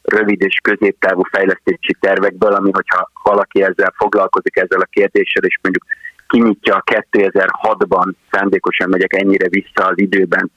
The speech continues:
íródott Podmanicki tervet, ami akkor a főváros középtávú fejlesztési tervei, ö, jelentette, és ezt elolvassa, akkor pontosan látja, hogy a jelenleg megfogalmazott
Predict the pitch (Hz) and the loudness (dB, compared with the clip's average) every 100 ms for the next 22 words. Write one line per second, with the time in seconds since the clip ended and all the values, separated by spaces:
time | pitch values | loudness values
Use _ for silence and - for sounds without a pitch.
0 | _ _ _ - 113 107 101 98 - - | _ _ _ 0 2 4 2 0 -4 -2
1 | 113 107 98 95 - - 98 104 104 98 | 0 2 2 0 -2 -4 -2 2 2 0
2 | 101 92 98 95 - 95 95 92 - _ | 0 0 0 -2 0 0 0 -2 -8 _
3 | _ - 107 107 98 95 95 - 101 95 | _ -6 -2 2 2 0 -2 -2 0 0
4 | - - 90 92 - 98 95 - 98 - | -2 -2 0 0 0 0 0 0 -2 0
5 | - - 101 98 95 95 78 - 98 95 | -2 0 2 2 2 2 0 0 2 2
6 | 90 _ 107 101 98 98 101 - - 113 | 0 _ 0 2 0 -2 -2 -2 -2 -2
7 | - - - _ _ _ - 98 - 113 | -4 -20 -20 _ _ _ -4 -4 -2 0
8 | 113 107 98 101 - 107 104 104 104 - | 2 4 2 0 0 0 0 0 -2 0
9 | 120 117 113 - 95 95 104 101 - 98 | 0 0 0 0 0 2 0 -2 -2 0
10 | 196 98 107 123 127 110 104 98 104 - | 2 2 2 2 2 0 0 -2 -2 -4
11 | _ 98 95 95 95 - | _ -2 0 0 -2 -4